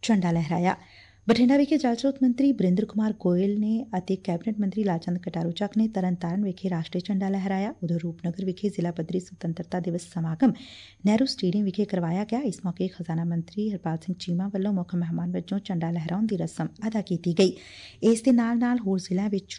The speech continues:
ਵੀ ਪੂਰੇ ਉਤਸ਼ਾਹ ਨਾਲ ਆਜ਼ਾਦੀ ਦਿਵਸ ਮਨਾਉਣ ਦੀਆਂ ਖਬਰਾਂ ਨੇ। ਕੇਂਦਰੀ ਖੇਤੀਬਾੜੀ ਤੇ ਕਿਸਾਨ ਭਲਾਈ ਮੰਤਰੀ ਸ਼ਿਵਰਾਜ ਸਿੰਘ ਚੌਹਾਨ ਨੇ ਕਿਹਾ ਹੈ ਕਿ ਦੇਸ਼ ਦੇ ਕਿਸਾਨਾਂ ਦੇ ਖਿਲਾਫ ਜਾਣ ਵਾਲਾ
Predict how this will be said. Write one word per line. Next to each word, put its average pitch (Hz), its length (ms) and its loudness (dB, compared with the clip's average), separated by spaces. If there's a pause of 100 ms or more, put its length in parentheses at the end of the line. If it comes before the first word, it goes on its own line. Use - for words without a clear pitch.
ਵੀ 208 220 2 (360)
ਪੂਰੇ 233 280 4
ਉਤਸ਼ਾਹ - 560 -4
ਨਾਲ 240 220 2 (100)
ਆਜ਼ਾਦੀ 175 400 -2
ਦਿਵਸ 180 440 -4
ਮਨਾਉਣ 170 280 0
ਦੀਆਂ 170 180 -2 (120)
ਖਬਰਾਂ 170 320 0
ਨੇ। 202 160 4 (1400)
ਕੇਂਦਰੀ 277 260 8
ਖੇਤੀਬਾੜੀ 294 420 4
ਤੇ 330 120 2
ਕਿਸਾਨ 285 300 4
ਭਲਾਈ 277 180 2
ਮੰਤਰੀ 262 300 6
ਸ਼ਿਵਰਾਜ 220 300 2
ਸਿੰਘ 240 160 2
ਚੌਹਾਨ 196 380 -2
ਨੇ 214 100 2
ਕਿਹਾ 190 200 0
ਹੈ 208 100 -4
ਕਿ 220 140 -2
ਦੇਸ਼ 185 260 -2
ਦੇ 208 100 -2
ਕਿਸਾਨਾਂ 180 480 -2
ਦੇ 190 80 -4
ਖਿਲਾਫ 180 360 -6
ਜਾਣ 170 200 -2
ਵਾਲਾ 170 220 -2